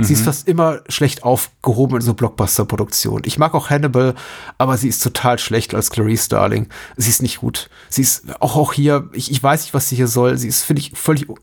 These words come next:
Speaker 1: einigermaßen noch glaubwürdig als Ian Markhams Freundin. Aber als Wissenschaftlerin, den, geht sie den typischen Weg aller WissenschaftlerInnen weiblich. Nämlich, sie wird irgendwie ganz schnell von der Kompetenz der, der, der männlichen, des männlichen Teils der Besatzung überrollt.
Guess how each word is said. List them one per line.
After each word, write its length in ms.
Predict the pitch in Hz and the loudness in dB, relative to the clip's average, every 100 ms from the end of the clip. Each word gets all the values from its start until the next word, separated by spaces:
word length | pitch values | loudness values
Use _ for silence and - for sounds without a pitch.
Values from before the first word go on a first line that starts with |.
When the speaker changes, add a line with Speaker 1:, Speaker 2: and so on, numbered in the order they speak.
| - | -4
Speaker 1:
einigermaßen 600 | 175 214 170 156 156 151 | 0 2 2 2 2 0
noch 60 | 147 | 2
glaubwürdig 460 | 135 131 139 123 | 2 2 0 0
als 160 | 107 - | -2 0
Ian 160 | 135 127 | 0 2
Markhams 380 | 127 131 120 | 2 2 -2
Freundin. 440 | - 135 139 143 127 - - - - | -2 0 2 2 -2 -8 -14 -12 -6
Aber 160 | - 135 | 0 0
als 180 | 123 - | 0 2
Wissenschaftlerin, 960 | 151 156 - 143 - 131 131 127 123 - | 2 2 2 0 2 2 2 0 -2 -2
den, 340 | 117 71 82 - | -4 -4 -18 -10
geht 220 | 139 147 | -2 0
sie 80 | 143 | 2
den 140 | 127 113 | 0 0
typischen 400 | 143 139 - 120 | 0 0 2 2
Weg 180 | 123 | 2
aller 400 | 117 123 117 - - | 2 2 2 0 -18
WissenschaftlerInnen 1400 | - - - - 120 - 127 - 120 - 147 151 143 135 117 - _ _ - | -20 -18 -6 -2 0 0 0 2 0 2 2 4 2 2 -2 -10 _ _ 0
weiblich. 640 | 131 127 127 - - _ - | 0 2 0 -2 -10 _ -2
Nämlich, 380 | 127 123 - - | 2 2 0 -10
sie 200 | - 120 127 | -6 0 2
wird 160 | 139 | 0
irgendwie 300 | 127 117 120 - 123 | -2 0 -2 -4 -2
ganz 220 | 127 127 | 0 2
schnell 260 | - 120 120 | 2 2 2
von 200 | - 120 | 2 0
der 80 | |
Kompetenz 720 | 120 123 127 - 127 123 - | 2 0 0 -2 -2 0 0
der, 260 | 123 110 113 | 2 2 2
der, 320 | 113 113 113 | 0 0 -2
der 160 | - 117 | 0 2
männlichen, 720 | 123 143 143 - 120 - - | 4 4 2 0 -4 -4 -2
des 140 | 135 131 | 0 2
männlichen 300 | 135 127 117 | 2 2 0
Teils 260 | 123 117 | 0 2
der 80 | 117 | 0
Besatzung 420 | 113 120 - 113 | 0 0 0 -2
überrollt. 500 | 127 113 104 104 - | 2 2 4 2 0